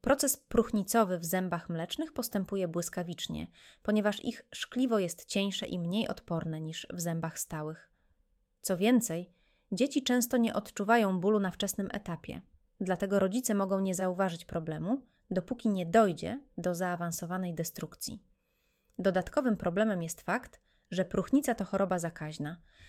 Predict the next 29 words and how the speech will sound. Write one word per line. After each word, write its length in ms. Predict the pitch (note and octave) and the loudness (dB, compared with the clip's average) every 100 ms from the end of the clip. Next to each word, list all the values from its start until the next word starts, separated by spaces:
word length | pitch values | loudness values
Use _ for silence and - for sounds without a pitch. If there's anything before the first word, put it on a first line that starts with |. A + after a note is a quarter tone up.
| - | -6
Bakterie 440 | - F3 - A#3+ A3 | -2 -2 2 2 4
mogą 280 | G#3 G3 F#3 | 2 0 0
zostać 360 | G3 G3 F3+ | -2 -2 -6
przeniesione 540 | - F#3 F3+ E3 A#3 G3 | -6 -4 -4 -2 0 0
z 80 | |
dorosłego 520 | E3+ F3+ E3+ A3 G#3 F3+ | 2 2 2 0 0 0
na 120 | E3 | -2
dziecko, 340 | F#3+ A3+ - | -2 -4 -4
na 120 | E3 | -6
przykład 360 | E3 A#3+ G#3+ F#3+ | -6 -6 -6 -8
przez 260 | - F3 - | -6 -6 -4
oblizywanie 600 | F#3 F3 E3 E3+ E3+ E3 | -2 -2 -4 -2 -2 -4
smoczka 520 | - D#3+ - - B3 - - - _ | -6 -6 -6 -4 -4 -6 -20 -20 _
czy 120 | - D#4+ | 0 4
jedzenie 380 | B3 A3 G#3+ | 6 6 2
tymi 220 | G3+ G3 F3+ | 0 -4 -4
samymi 380 | E3+ E3+ E3+ | -4 -4 -4
sztućcami. 800 | E3 - D#3+ - - C#3 C#3 E3+ - _ _ _ | -6 -8 -10 -8 -8 -8 -8 -12 -16 _ _ _
Najczęściej 580 | F#3+ F3+ F3 D#4 D#4 C#4+ | -2 0 2 0 0 2
do 100 | A3+ | 4
zakażenia 500 | A3 A3 G3+ B3 B3+ | 2 0 0 2 2
dochodzi 380 | G3+ G3 G#3 G3+ | 2 0 -2 -2
między 280 | G3 F#3+ F3 | -2 -4 -4
dziewiętnastym 600 | F3+ F3 A3 B3 - B3 | -4 -2 -2 -2 -2 -4
a 80 | F3 | -6
trzydziestym 480 | - F#3 G#3 G#3 | -6 -4 -4 -4
pierwszym 380 | G3 F#3+ - F#3 | -2 -4 -2 -4
miesiącem 480 | E3+ E3+ F3 E3+ E3+ | -4 -6 -6 -6 -6
życia 400 | E3 D#3+ F#3+ C4 | -6 -6 -6 -6